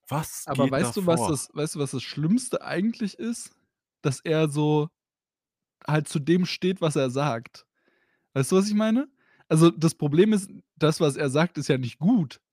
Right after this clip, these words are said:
Speaker 2: aber er macht halt das, was er sagt. Und es ist halt nicht so dieses typisch-, also, deswegen kriegt er auch die Stimmen, weil es halt nicht dieses typische Politikergehabe ist, wo du halt einfach keine Antworten auf irgendwelche Fragen gibst. So, äh,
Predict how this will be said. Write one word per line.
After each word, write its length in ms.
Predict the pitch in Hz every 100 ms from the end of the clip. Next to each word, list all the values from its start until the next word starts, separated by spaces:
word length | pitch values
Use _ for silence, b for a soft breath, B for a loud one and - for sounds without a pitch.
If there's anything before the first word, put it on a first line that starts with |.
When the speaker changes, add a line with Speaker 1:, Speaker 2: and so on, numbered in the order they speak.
| _ _
Speaker 2:
aber 240 | 131 139 139
er 120 | 135
macht 340 | 151 196 -
halt 180 | 160 131
das, 200 | 147 143
was 140 | 135 131
er 120 | 127
sagt. 400 | 123 127 175 - b b
Und 120 | b 147
es 120 | 135
ist 120 | 160
halt 120 | 156
nicht 120 | 165
so 80 | 170
dieses 280 | 147 143 135
typisch-, 340 | - 185 175 -
also, 200 | 139 123
deswegen 320 | 147 156 139
kriegt 200 | 165 147
er 60 | 127
auch 80 |
die 120 | - 127
Stimmen, 380 | - 175 160 - b b b
weil 120 | 139
es 60 | 139
halt 120 | 147
nicht 180 | 151 -
dieses 280 | 147 131 -
typische 340 | 170 180 156
Politikergehabe 880 | 143 151 175 185 156 131 117 123 123
ist, 300 | 127 151 - _ _ _ _ _ -
wo 180 | 135 151
du 120 | 151
halt 240 | 143 - 156
einfach 320 | 143 143 -
keine 440 | - 175 180 160
Antworten 540 | 156 175 165 160 139 139
auf 140 | 127
irgendwelche 340 | 143 143 135
Fragen 360 | 120 156 165 131
gibst. 340 | 113 - - _ _ _ _ _ _ _ _ _ _
So, 240 | - 147 -
äh, 160 | -